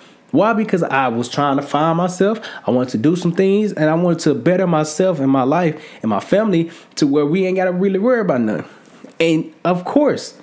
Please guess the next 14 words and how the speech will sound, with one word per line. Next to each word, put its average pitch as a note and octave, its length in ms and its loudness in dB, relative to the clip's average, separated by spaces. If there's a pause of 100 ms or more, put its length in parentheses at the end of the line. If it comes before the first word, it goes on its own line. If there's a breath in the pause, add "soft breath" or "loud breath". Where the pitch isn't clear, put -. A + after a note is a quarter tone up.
(680 loud breath)
it's E3 220 0
been F3+ 260 2
a F#3+ 60 2
journey. D3+ 460 0
<laughs> - 60 -20 (880 loud breath)
It's E3+ 160 2
been A#2 160 0
a, A2 260 -4
a A#2 220 -2
hell G#3+ 480 0
of D3 140 2
a C3 60 2
journey, A2+ 360 0
bro. A#2 420 0